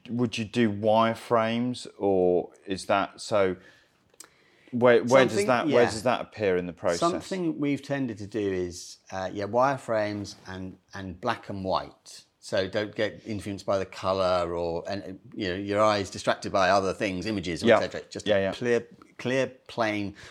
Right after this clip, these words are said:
Speaker 2: wireframe, black
Speaker 1: Yeah.
Speaker 2: and white, just to get that structure in place is
Speaker 1: Yeah.
Speaker 2: a, is a good start point.
Speaker 1: Yeah.
Speaker 2: Yeah. Not for every single page,
Speaker 1: Yeah.
Speaker 2: uh, but for a lot of the key pages that are
Speaker 1: Yeah.
Speaker 2: on that site. So yes, wireframing,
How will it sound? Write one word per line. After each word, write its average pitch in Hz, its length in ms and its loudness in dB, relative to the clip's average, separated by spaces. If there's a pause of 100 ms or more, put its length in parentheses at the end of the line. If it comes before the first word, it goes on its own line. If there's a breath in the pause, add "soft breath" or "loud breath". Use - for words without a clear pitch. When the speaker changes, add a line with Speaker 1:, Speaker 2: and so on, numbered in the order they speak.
(120 loud breath)
Speaker 2:
wireframe, 95 880 0
black 107 180 -6
Speaker 1:
Yeah. 104 140 4
Speaker 2:
and 92 80 2
white, 92 200 0 (240 loud breath)
just 104 260 -8
to 98 60 -6
get 90 240 -2
that 90 220 -4
structure - 500 -6
in 82 120 -8
place 80 520 -8 (100)
is 92 120 -4
Speaker 1:
Yeah. 98 160 4
Speaker 2:
a, 92 40 -2
is 98 80 -4
a 98 60 -6
good 92 180 -6
start 78 260 -6
point. 71 160 -4
Speaker 1:
Yeah. 101 100 6
Speaker 2:
Yeah. 73 80 0 (260 loud breath)
Not 147 160 4
for 131 80 0
every 113 140 -2
single 98 200 -2
page, 131 460 0 (200 soft breath)
Speaker 1:
Yeah. 98 120 4
Speaker 2:
uh, 98 260 2 (140)
but 101 140 -4
for 95 300 -4
a 98 60 0
lot 98 140 2
of 90 60 -6
the 92 80 -8
key 98 260 -4
pages 85 480 -6
that 82 160 -4
are 82 100 -2
Speaker 1:
Yeah. 90 100 0
Speaker 2:
on 76 60 -4
that 80 140 -12
site. - 320 -8
So 90 200 -8
yes, 104 360 -4 (180)
wireframing, 117 760 0